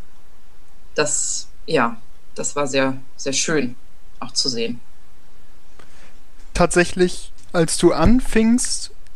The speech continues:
Speaker 2: das Kloster zu beschreiben und du gesagt hast, ein asymmetrisches Kreuz. Ich hatte sofort das Kreuz vor Augen mit dem Granatensplitter drinne. Also, ich war,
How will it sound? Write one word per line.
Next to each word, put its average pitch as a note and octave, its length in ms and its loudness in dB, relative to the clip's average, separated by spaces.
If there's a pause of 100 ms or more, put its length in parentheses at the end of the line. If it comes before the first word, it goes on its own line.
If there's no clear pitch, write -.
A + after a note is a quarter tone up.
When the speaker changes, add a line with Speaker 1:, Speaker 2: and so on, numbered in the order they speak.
(220)
Speaker 2:
das F3+ 480 0
Kloster F3 560 4
zu - 160 -2
beschreiben E3 680 4
und F3 160 0
du D#3+ 60 -4
gesagt E3 440 6
hast, - 360 2 (260)
ein D#3+ 160 4
asymmetrisches G3 1040 2
Kreuz. - 460 2 (320)
Ich - 100 0
hatte E3 160 2
sofort F3 720 4 (160)
das - 220 0
Kreuz G3 380 4
vor G3+ 200 2
Augen G3 480 4 (460)
mit E3+ 320 2
dem F#3 260 2
Granatensplitter E3+ 920 4
drinne. D#3+ 400 -2 (600)
Also, D#3+ 420 2 (720)
ich - 180 -4
war, D3+ 360 2